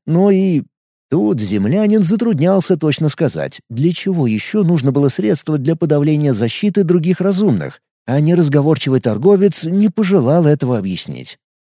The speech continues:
Да и вообще странно косился на посетителя всё время, а в самом конце предложил купить ещё средство, которое увеличивает болевые ощущения,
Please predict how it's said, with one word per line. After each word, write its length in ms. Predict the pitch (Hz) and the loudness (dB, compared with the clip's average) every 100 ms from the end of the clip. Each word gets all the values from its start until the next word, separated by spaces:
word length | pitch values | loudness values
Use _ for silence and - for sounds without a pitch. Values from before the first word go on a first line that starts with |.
| _ | _
Да 120 | 101 107 | -10 -4
и 80 | |
вообще 400 | 113 110 - 151 | -4 -4 -4 -4
странно 460 | 113 - 196 143 160 | -4 -4 -2 2 0
косился 500 | 196 185 202 135 - | 0 -4 -4 -4 -2
на 100 | 123 | -4
посетителя 560 | 127 165 165 226 196 185 | -2 -4 -2 -2 0 0
всё 220 | - 226 | -2 -4
время, 460 | 214 139 67 60 _ _ _ | -4 -4 -6 -16 _ _ _
а 140 | 98 | -4
в 60 | 113 | -2
самом 300 | 151 160 175 | 0 2 2
конце 400 | 165 147 - 208 | 0 0 2 0
предложил 500 | 180 175 160 165 185 | 0 -2 0 2 2
купить 380 | - 147 208 170 | 0 -2 -4 -2
ещё 320 | 185 - 123 | -4 -2 -4
средство, 500 | - 247 214 - 98 | -2 -2 -2 -2 -2
которое 380 | 170 165 180 170 | 0 2 4 4
увеличивает 540 | 151 196 208 208 202 | 4 0 -2 0 2
болевые 420 | 160 196 185 208 | 2 2 0 2
ощущения, 720 | 196 - 214 247 175 78 60 | 0 -2 -4 -4 -4 -4 -14